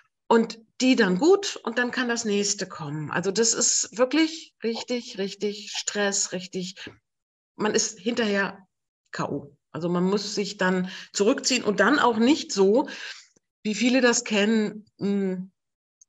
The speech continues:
meinetwegen, man hat jetzt einen stressreichen Arbeitstag hinter sich oder eine, eine, eine lange Autofahrt und ich leg mich mal eine Viertelstunde hin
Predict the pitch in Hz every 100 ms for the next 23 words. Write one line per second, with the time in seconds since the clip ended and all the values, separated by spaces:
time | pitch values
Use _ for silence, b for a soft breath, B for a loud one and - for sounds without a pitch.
0 | _ - 180 196 147 185 185 190 185 185
1 | B B B 165 175 180 180 180 180 -
2 | - - 170 160 147 - - 226 226 180
3 | 180 175 294 269 269 - 226 220 226 214
4 | 202 196 208 196 - 175 156 160 156 -
5 | B B 127 135 165 180 190 - 285 302
6 | 269 - 247 240 233 233 - 214 - 226
7 | 247 254 262 233 233 226 226 202 202 -
8 | 277 277 - 220 220 208 190